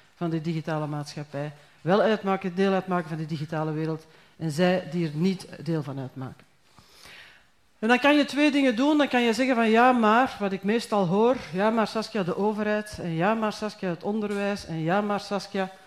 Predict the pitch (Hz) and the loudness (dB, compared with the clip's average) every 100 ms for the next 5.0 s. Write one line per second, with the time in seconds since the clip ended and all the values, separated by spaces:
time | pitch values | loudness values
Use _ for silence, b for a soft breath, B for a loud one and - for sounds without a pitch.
0 | B B B B B - 180 190 233 226 | B B B B B -6 -4 0 2 2
1 | 214 233 226 220 220 240 202 220 196 226 | 4 2 2 0 2 2 2 -2 -2 -2
2 | 262 233 226 233 226 208 202 185 190 233 | 0 0 -2 -2 -4 -4 -2 -2 -2 -4
3 | 220 - 185 190 196 190 180 208 185 196 | -4 -4 -2 -2 -4 -6 -4 -2 -2 -2
4 | 185 160 175 170 175 165 156 151 185 139 | -4 -4 -4 -4 -4 -6 -6 -4 -4 -4